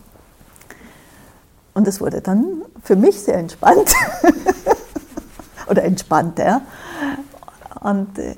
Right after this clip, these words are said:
ich glaube, es hatte auf einmal was. Wirklich dieses, ah ja, nee. Jetzt, ich bin hier innerlich total am Toben. Es passt mir überhaupt nicht. Aber es geht darum, hey,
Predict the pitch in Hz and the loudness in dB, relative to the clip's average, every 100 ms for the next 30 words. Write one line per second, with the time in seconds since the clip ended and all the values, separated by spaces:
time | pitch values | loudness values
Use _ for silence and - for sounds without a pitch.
0 | - - 202 208 175 185 202 - 320 415 | -16 -10 -10 -8 -6 -6 -6 -6 -6 -4
1 | 320 170 - 156 165 170 185 185 - - | -4 -6 -8 -10 -10 -10 -14 -16 -20 -18
2 | - 190 226 196 - 214 220 - - - | -10 -8 -6 -8 -6 -8 -8 -12 -20 -18
3 | 294 294 214 208 285 269 - _ _ _ | -14 -12 -8 -8 -8 -10 -16 _ _ _
4 | _ _ _ _ _ _ _ - 214 233 | _ _ _ _ _ _ _ -4 -4 -4
5 | - 202 190 - - 233 240 226 208 214 | -10 -10 -12 -8 -2 0 0 0 0 0
6 | 277 294 247 226 - 214 208 - 226 240 | 0 0 0 -4 -6 -8 -8 -8 -6 -4
7 | 285 277 285 - 185 180 170 170 - 220 | -2 -4 -6 -2 -2 -2 -6 -10 -10 -8
8 | 226 - 208 - 247 247 226 185 170 - | -8 -6 -6 -4 -2 -2 -2 -6 -8 -12
9 | 156 156 - _ _ _ - _ _ _ | -12 -12 -16 _ _ _ -20 _ _ _
10 | 190 185 - 202 208 233 208 185 196 208 | -8 -8 -6 -6 -4 -6 -2 0 0 0
11 | 208 - 247 233 165 | -4 -8 -4 -4 -6